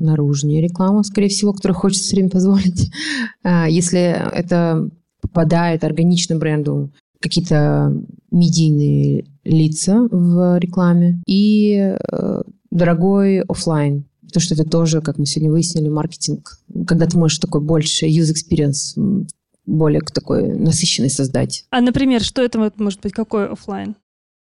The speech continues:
Speaker 2: Ты про
Speaker 1: М.
Speaker 2: какие-то там поп-ап-магазины или
Speaker 1: М,
Speaker 2: что-то
Speaker 1: ну,
Speaker 2: такое?
Speaker 1: в торговых центрах тяжелее создать, э, свою
Speaker 2: Мгм.
Speaker 1: атмосферу.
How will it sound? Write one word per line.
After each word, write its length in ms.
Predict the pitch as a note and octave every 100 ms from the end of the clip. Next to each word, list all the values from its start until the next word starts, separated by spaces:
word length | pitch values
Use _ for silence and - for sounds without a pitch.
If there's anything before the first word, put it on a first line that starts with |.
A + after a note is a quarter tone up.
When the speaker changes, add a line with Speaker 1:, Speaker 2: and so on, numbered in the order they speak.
| _
Speaker 2:
Ты 240 | F3 E3+ E3+
про 80 |
Speaker 1:
М. 40 | E3+
Speaker 2:
какие-то 380 | E3+ D#3+ - B3
там 160 | B3+
поп-ап-магазины 1160 | A#3+ C4 - C4 B3+ A#3+ A#3+ A#3 A#3 G3+ C#4+ E4
или 200 | D4 G3
Speaker 1:
М, 40 | F3+
Speaker 2:
что-то 260 | G3 A3+
Speaker 1:
ну, 60 | A3+
Speaker 2:
такое? 540 | A3+ A3 G#3+ G3+ A#3+
Speaker 1:
в 160 | - -
торговых 340 | G#3 G3 A3+ A3
центрах 260 | A3+ G#3
тяжелее 540 | F#3+ F#3 G3 C#4+ C#4 F3+
создать, 600 | F3 E3+ E3 D#3 D#3 -
э, 80 | D3+
свою 260 | A#3+ F3
Speaker 2:
Мгм. 80 | D#3+
Speaker 1:
атмосферу. 480 | D#3+ D#3 - D#3+ C#3+